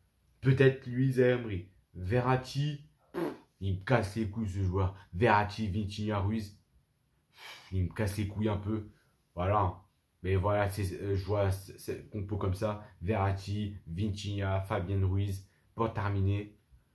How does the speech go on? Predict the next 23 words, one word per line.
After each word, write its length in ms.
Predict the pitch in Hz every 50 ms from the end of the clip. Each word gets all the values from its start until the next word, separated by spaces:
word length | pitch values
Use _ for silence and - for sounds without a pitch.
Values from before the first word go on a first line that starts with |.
| _ _ -
bah, 120 | 87 101
en 60 | 101 98
quatre 180 | 104 98 92
trois 120 | 92 98 95
trois, 220 | 95 - 107 98
je 60 | 87
vois 220 | 92 92 90 90 - - - - 110
Ekitike, 840 | 113 98 - - 98 95 - 101 92 95 107 107 101 101 - - _ _ _ _ _ _ _ _ _ -
buteur 560 | 87 87 - 104 98 95 107 107 101 95 95
Ekitike, 800 | 110 104 98 - 101 92 - - - - 110 107 98 95 - - _ _ -
Mbappé 720 | 104 101 92 104 104 98 95 - 107 107 104 104 - - _ _
et 140 | - 98 101
Messi. 380 | 101 107 104 92 - - 101 92
Donc 240 | 95 92 90 - 92
on 40 |
va 120 | 90 95 92
jouer 160 | 85 95 92
en 40 | 90
quatre 180 | - 101 95
trois 180 | 98 - 95 90
trois. 400 | - - 98 101 98 101 - - _ - - - _ _
Les 260 | - 95 110 110 101 113
absences, 500 | 107 - - 127 117 117 - - -